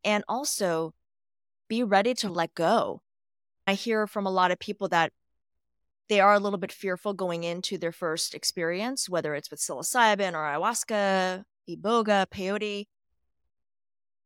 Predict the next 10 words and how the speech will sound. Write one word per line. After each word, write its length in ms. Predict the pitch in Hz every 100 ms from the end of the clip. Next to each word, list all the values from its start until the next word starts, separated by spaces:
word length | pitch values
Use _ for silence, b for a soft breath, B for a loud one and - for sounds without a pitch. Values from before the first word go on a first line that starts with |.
| _ _ _
But 80 | 208
your 160 | - 196
experience 1000 | 180 - - 214 214 202 170 165 165 - -
will 260 | 175 196
be 220 | 165 190
reflective 760 | 175 175 - - 220 - 202 170
of 60 | 190
the 80 |
resistance 800 | 185 180 180 196 - 208 247 - - -
or 400 | 208 190 175